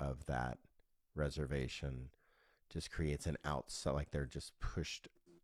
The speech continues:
out in a sense. Um, so when you go to Canada,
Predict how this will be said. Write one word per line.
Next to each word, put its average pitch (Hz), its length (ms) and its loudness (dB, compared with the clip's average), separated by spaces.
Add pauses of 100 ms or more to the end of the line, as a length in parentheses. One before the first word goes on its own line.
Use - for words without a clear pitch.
out 69 440 -2 (440)
in 69 120 2
a 69 60 -4
sense. - 640 -4 (840)
Um, 69 340 0 (2000)
so - 220 8
when 95 160 10
you 87 80 6
go 90 140 6
to 78 80 6
Canada, 71 760 4